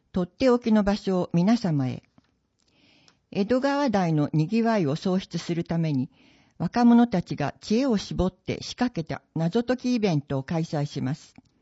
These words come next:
江戸川台の新しい魅力を発見しましょう。日時、五月三十日土曜、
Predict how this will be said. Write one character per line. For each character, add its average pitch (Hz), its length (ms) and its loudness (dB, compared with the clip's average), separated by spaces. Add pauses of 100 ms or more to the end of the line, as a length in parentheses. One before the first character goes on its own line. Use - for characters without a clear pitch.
(720)
江 202 140 0
戸 247 100 6
川 240 240 4
台 160 240 2
の 139 220 2
新 247 380 -2
し - 180 -4
い 233 40 6
魅 170 140 4
力 185 320 0
を 190 60 0
発 180 240 -6
見 170 180 -2
し - 140 -4
ま 151 140 0
し - 180 -10
ょ 131 160 -8 (960)
う。 - 40 0
日 196 260 2
時、 - 220 -8 (240)
五 262 100 -2
月 254 260 -2
三 233 300 4
十 233 200 2
日 143 480 -2
土 180 200 -2
曜、 190 260 -2